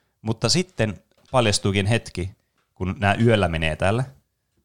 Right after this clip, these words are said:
eli tää Nuunu menee, sitten aina välillä ilmestyy tää speakeri sieltä, ja Nuunu kohtaa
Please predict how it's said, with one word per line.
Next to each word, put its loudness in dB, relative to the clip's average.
eli 0
tää 2
Nuunu 0
menee, -2
sitten -6
aina -2
välillä 0
ilmestyy -4
tää 0
speakeri -4
sieltä, -4
ja 2
Nuunu 0
kohtaa 0